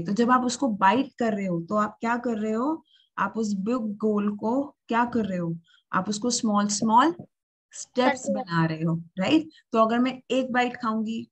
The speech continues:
Speaker 1: फिर मैं सेकंड बाइट खाऊंगी, फिर मैं थर्ड बाइट खाऊंगी, ऐसे मैं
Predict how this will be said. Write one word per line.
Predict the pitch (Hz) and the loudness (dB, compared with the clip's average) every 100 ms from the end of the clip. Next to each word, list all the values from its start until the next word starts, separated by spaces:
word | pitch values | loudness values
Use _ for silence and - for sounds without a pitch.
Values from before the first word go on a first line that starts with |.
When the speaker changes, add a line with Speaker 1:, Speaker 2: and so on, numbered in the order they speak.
| - | -6
Speaker 1:
फिर | 233 | -2
मैं | 247 | -2
सेकंड | 247 233 233 247 | -4 -6 -2 0
बाइट | 220 214 | 2 0
खाऊंगी, | - 214 220 214 220 | -2 -4 -2 -4 -4
फिर | 220 226 | -2 -2
मैं | 226 226 | -2 -4
थर्ड | 240 262 226 | -4 -2 0
बाइट | 220 208 | 0 -2
खाऊंगी, | - 202 208 214 | -4 -4 -2 -2
ऐसे | 220 214 214 262 | -2 -2 -2 -2
मैं | 254 247 | -4 -4